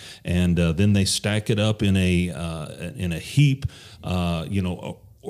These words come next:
an organized heap, but they stack it up in a, to, like, a makeshift kiln, and, uh, then they put the firewood in the bottom and burn those bricks, and, uh, and then from those bricks, uh, they were able to, to build their church. And,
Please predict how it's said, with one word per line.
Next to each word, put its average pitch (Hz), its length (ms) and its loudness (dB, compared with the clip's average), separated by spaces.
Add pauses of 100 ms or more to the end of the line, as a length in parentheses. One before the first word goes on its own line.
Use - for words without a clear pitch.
an 104 220 2
organized 104 720 4
heap, 101 240 0
but 92 140 -2
they 90 120 0
stack 104 440 -2
it 107 80 2
up 104 180 2
in 98 100 2
a, 92 60 0
to, 104 440 0
like, 92 220 0
a 87 60 -2
makeshift 98 640 0
kiln, 113 540 2 (340)
and, 92 340 4
uh, 87 120 6
then 107 160 4
they 101 100 4
put 101 200 0
the 90 60 0
firewood 98 560 0
in 98 120 6
the 95 80 4
bottom 92 400 2
and 82 200 0
burn 101 280 4
those 95 240 2
bricks, 107 580 0
and, 92 420 0
uh, 87 240 2
and 92 160 0
then 95 140 2
from 135 300 0
those 123 240 2
bricks, 113 580 -2 (420)
uh, 90 300 0
they 95 180 2
were 101 200 2
able 101 320 2
to, 101 380 2
to 95 180 -2
build 101 340 2
their 95 140 2
church. 101 520 -2
And, 95 300 0